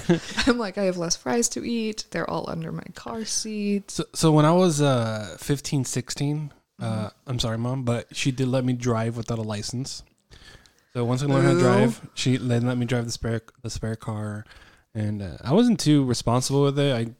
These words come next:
Speaker 2: drove when I wasn't supposed to and all that stuff. Anyway, so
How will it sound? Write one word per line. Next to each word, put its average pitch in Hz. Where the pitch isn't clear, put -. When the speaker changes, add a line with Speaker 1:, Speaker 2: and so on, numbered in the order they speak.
Speaker 2:
drove 120
when 117
I 113
wasn't 110
supposed 113
to 127
and 107
all 123
that 120
stuff. -
Anyway, 151
so 139